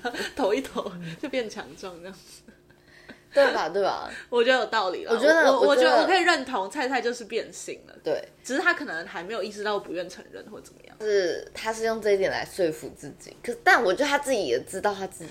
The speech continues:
Speaker 2: 变性。
Speaker 1: 好，所以我们有共同的前提，就是这个 situation 底下，就是尔东有意识到菜菜有变性，或他或多或少的有感觉到。
Speaker 2: 但尔东这边他 shock 的点是他接受到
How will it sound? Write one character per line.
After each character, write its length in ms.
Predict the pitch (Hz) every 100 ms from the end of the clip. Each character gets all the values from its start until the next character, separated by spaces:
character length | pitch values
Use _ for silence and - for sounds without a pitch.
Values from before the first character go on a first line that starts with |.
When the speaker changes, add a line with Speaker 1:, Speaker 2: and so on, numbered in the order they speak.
| - -
Speaker 2:
变 100 | -
性。 80 |
Speaker 1:
好， 160 | 175 196 -
所 220 | - 370 415
以 60 |
我 120 | 262
们 100 | 220
有 80 | 214
共 200 | 202 269
同 160 | 226 165
的 60 |
前 300 | 175 - -
提， 280 | - - -
就 100 | -
是 220 | 269 294 220
这 160 | - 320
个 80 | 226
situation 560 | 208 202 190 208 196
底 160 | 160 -
下， 100 | 196
就 120 | 214
是 100 | 254 -
尔 160 | - -
东 180 | 208
有 80 | 196
意 140 | - 190
识 140 | -
到 100 | 170
菜 160 | 165 214
菜 120 | 196
有 80 | -
变 140 | 185 -
性， 180 | - -
或 140 | 392 359
他 160 | 320
或 180 | 339 320
多 220 | 269 254
或 180 | 277 233
少 220 | 196 -
的 100 | 90
有 120 | 98
感 200 | - - -
觉 140 | - -
到。 120 | - - _ _ _ -
Speaker 2:
但 240 | 330 320 - 202
尔 200 | 190 175
东 160 | 214
这 160 | 233 262
边 260 | 202 190
他 200 | 220 220
shock 400 | 226 269 220 -
的 240 | 165 156 156
点 280 | 156 147 - -
是 260 | - 226 208 - -
他 240 | - 208 202
接 360 | - 202 190
受 160 | 208 208
到 260 | 202 190